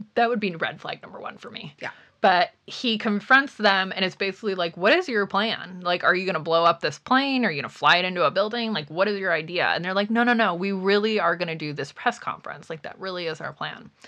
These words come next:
Speaker 1: And the captain was like, "Okay, yeah, sure."
Speaker 2: Yeah.
Speaker 1: But he doesn't really have a choice at this point. So at three thirty-three A M on December twenty-sixth, the plane lands in Marseille.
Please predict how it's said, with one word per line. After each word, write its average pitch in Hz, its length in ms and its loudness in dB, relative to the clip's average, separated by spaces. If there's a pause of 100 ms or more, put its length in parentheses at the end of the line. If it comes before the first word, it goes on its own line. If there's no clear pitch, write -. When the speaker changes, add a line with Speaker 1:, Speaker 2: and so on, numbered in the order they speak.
(220)
Speaker 1:
And 196 60 -6
the 190 60 -4
captain 170 280 0
was 160 140 -10
like, 165 160 -8 (100)
"Okay, 208 520 -4
yeah, - 160 -6
sure." - 180 -10
Speaker 2:
Yeah. - 480 -16 (260)
Speaker 1:
But 240 120 6
he 247 140 0
doesn't 285 220 0
really 262 200 -2
have 240 100 2
a 214 60 -2
choice 202 320 -2
at 202 80 -8
this 208 180 -4
point. 214 380 0
So 190 480 4 (160)
at 170 600 2 (340)
three 233 360 -2
thirty-three 220 640 -2
A 202 200 2
M 202 340 0 (160)
on 175 360 0
December 190 360 -4
twenty-sixth, 196 800 -4 (680)
the - 80 -4
plane 208 500 0 (1160)
lands 185 320 0
in 175 100 -4
Marseille. 160 500 0